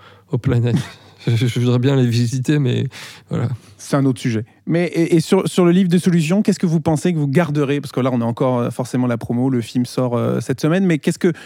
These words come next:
Speaker 2: qu'est-ce que vous pensez garder de, d'une expérience comme celle-ci ?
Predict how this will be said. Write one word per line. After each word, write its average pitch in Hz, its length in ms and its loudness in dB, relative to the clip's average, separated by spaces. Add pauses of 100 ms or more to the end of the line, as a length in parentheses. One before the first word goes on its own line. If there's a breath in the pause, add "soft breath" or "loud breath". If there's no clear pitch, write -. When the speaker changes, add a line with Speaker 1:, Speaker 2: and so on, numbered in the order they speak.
(180 loud breath)
Speaker 2:
qu'est-ce - 160 -4
que - 60 -2
vous 175 120 2
pensez 160 300 -2
garder 151 400 2
de, 127 340 0
d'une 127 140 -2
expérience 139 400 -4
comme 120 160 0
celle-ci ? 120 400 -6